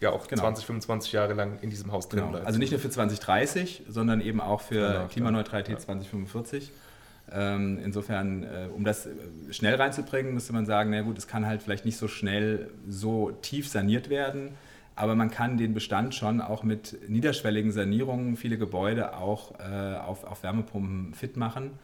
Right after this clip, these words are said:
Speaker 2: Und natürlich muss man aber auch die Gebäude, die jetzt ganz, äh, viel Energie verbrauchen, die müssen saniert werden. Und dann, erst dann sind sie ja auch für Wärmepumpen geeign-, äh,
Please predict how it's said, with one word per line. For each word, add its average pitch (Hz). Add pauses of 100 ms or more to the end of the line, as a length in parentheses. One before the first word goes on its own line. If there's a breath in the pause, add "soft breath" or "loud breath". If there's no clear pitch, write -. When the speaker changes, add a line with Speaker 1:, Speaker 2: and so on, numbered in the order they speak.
(340 loud breath)
Speaker 2:
Und 104
natürlich 113
muss 110
man 113
aber 90
auch 101
die 110
Gebäude, 101
die 190
jetzt -
ganz, -
äh, 92
viel 98
Energie 92
verbrauchen, 107
die 98
müssen 104
saniert 104
werden. 82
Und 90
dann, 98
erst 98
dann 104
sind 107
sie 110
ja 95
auch 98
für 98
Wärmepumpen 95
geeign-, 87
äh, 92